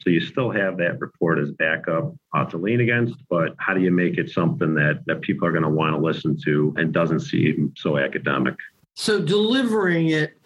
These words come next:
Speaker 2: is as important, if not more important, than the message itself.
Speaker 1: E-, exactly. I was just involved in a people and organizational development program. And one of the gentlemen was from a general contractor and talked about how much they invested in their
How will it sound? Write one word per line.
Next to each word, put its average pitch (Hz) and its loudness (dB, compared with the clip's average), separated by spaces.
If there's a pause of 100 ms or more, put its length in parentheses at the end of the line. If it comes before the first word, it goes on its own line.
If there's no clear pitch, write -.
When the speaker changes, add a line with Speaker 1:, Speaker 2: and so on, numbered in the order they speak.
(300)
Speaker 2:
is 180 0
as 208 0
important, 175 2
if 180 2
not 165 0
more 185 2
important, 170 0
than 160 2
the 160 4
message 165 2
itself. 135 0 (300)
Speaker 1:
E-, 101 -2
exactly. 98 0
I 113 0
was 113 2
just 120 0
involved 98 -2
in 92 0
a 82 0
people 101 0
and 85 0
organizational 87 2
development 78 -4
program. 82 0
And 82 0
one 120 0
of 110 2
the 104 0
gentlemen 95 0
was 95 2
from 101 2
a 87 0
general 92 0
contractor 92 0
and 76 -4
talked 82 0
about 82 0
how 85 2
much 87 0
they 85 2
invested 85 0
in 78 2
their 78 0